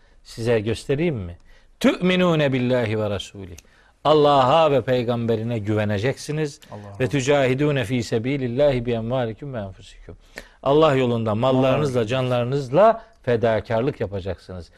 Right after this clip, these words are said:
Speaker 1: İşte ticaretin, zarar, ziyan görmeyen ticaretin adresi budur.
Speaker 2: Ticare-, hakiki ticaret budur.
Speaker 1: Gerçek ticaret budur.
Speaker 2: Eyvallah hocam, güzel
Speaker 1: Tica-,
Speaker 2: oldu.
Speaker 1: ticareten len teburdur bu.
Speaker 2: Len tebur.
Speaker 1: Ee,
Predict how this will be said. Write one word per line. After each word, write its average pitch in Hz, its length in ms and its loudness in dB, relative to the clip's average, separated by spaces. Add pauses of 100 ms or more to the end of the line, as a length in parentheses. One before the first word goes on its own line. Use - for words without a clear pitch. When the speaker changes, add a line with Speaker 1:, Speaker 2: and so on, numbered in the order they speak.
(240)
Speaker 1:
İşte - 360 -4
ticaretin, 117 800 -2 (420)
zarar, 165 600 6
ziyan 147 640 2
görmeyen 135 540 2
ticaretin 123 720 -2
adresi 110 500 -2
budur. - 180 -20 (100)
Speaker 2:
Ticare-, 139 360 0
hakiki 135 460 -2
ticaret 117 460 -4
budur. 98 120 -8
Speaker 1:
Gerçek 127 320 -2
ticaret 110 460 -6
budur. 85 160 -18 (200)
Speaker 2:
Eyvallah 95 400 -6
hocam, 120 240 -12
güzel 110 180 0
Speaker 1:
Tica-, 185 360 6
Speaker 2:
oldu. - 80 -6 (160)
Speaker 1:
ticareten 208 800 6
len 196 180 4
teburdur 165 640 4
bu. 85 140 -12 (160)
Speaker 2:
Len 98 140 -12
tebur. 95 360 -8
Speaker 1:
Ee, 80 40 -14